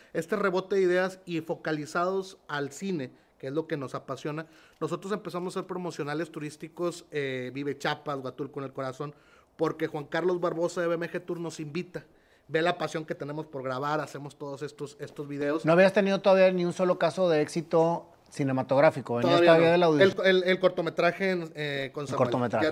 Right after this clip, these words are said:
Speaker 1: Ya, ya teníamos un, un, un
Speaker 2: Que eso fue tu primer proyecto después de que regresaste de Estados Unidos.
Speaker 1: Eh, ese fue en Estados Unidos, ese
Speaker 2: Fue en
Speaker 1: proyecto.
Speaker 2: Estados Unidos,
Speaker 1: Sí, así es.
Speaker 2: ok.
Speaker 1: Cuando llegamos acá a, a, a México, este, nos invitan a hacer este proyecto, eh, para operadoras turísticas.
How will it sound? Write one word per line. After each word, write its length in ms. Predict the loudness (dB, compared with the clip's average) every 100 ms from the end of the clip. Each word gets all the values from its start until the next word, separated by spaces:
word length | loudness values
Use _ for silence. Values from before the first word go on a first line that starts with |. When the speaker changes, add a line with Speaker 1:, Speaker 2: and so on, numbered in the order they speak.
| 0
Speaker 1:
Ya, 60 |
ya 140 | -2 0
teníamos 380 | -4 -4 -6 -8
un, 160 | -8 -10
un, 240 | -10 -8
un 160 | -10 -2
Speaker 2:
Que 140 | 2
eso 140 | 2
fue 120 | 4 2
tu 120 | 2
primer 260 | 2 2
proyecto 320 | 4 2 2 -2
después 240 | 0 0
de 100 | 0
que 100 | 2
regresaste 500 | 2 2 0 -2 -2
de 40 |
Estados 280 | 0 -2 -2
Unidos. 400 | -2 -4 -4 -14
Speaker 1:
Eh, 280 | -10 -8 -6 -4
ese 240 | -2 -4
fue 140 | -4
en 60 | -6
Estados 340 | -6 -8 -8
Unidos, 320 | -10 -16 -16 -14
ese 140 | 0
Speaker 2:
Fue 120 | 2
en 60 | 2
Speaker 1:
proyecto. 20 | 4
Speaker 2:
Estados 240 | 2 2
Unidos, 180 | -4 -8
Speaker 1:
Sí, 100 | -10
así 220 | -10 -12
es. 140 | -12
Speaker 2:
ok. 80 | -12 -16 -20 _
Speaker 1:
Cuando 280 | 0 2 2
llegamos 400 | 2 2 2 0
acá 420 | -2 0 0 -2 _
a, 220 | -10 -10 -10
a, 400 | -8 -6 -6 -8
a 40 |
México, 460 | -6 -8 -8 -18 -20 _ _ _ -6
este, 480 | -2 -2 -4 -6 -6
nos 180 | -6
invitan 400 | -6 -8 -4 -4
a 40 | -4
hacer 200 | -4 -8
este 200 | -6 -10
proyecto, 880 | -8 -8 -8 -6 -4 -2 -2 -4 -6
eh, 340 | -8 -8 -10
para 200 | -8 -8
operadoras 540 | -6 -6 -4 -4 -6 -8
turísticas. 680 | -10 -10 -12 -18 -18 -18